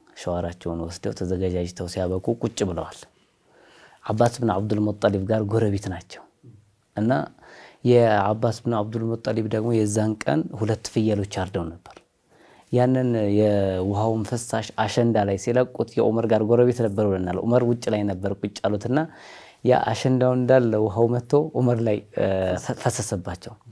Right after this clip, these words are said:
ሲፈስባቸው ዑመር በጣም አዘ። በጣም ያለቻቸው ልብስ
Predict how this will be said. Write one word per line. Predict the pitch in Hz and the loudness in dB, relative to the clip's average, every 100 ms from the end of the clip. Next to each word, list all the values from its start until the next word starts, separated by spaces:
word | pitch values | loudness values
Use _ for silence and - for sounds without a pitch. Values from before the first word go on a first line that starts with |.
| 101 104 - - _ | -20 -20 -20 -20 _
ሲፈስባቸው | - 123 135 135 - 151 127 139 139 - - | -6 -4 -2 -6 -6 -6 0 0 0 -2 -2
ዑመር | - 117 131 | -2 -4 -2
በጣም | 117 113 110 135 156 | -4 -4 0 0 2
አዘ። | 120 90 - - _ _ _ _ _ | 0 -4 -10 -16 _ _ _ _ _
በጣም | 87 87 92 117 135 - | -8 -6 -2 -2 -2 -2
ያለቻቸው | 113 107 117 110 127 120 139 | 2 2 2 0 -4 -2 0
ልብስ | 139 143 | 0 -2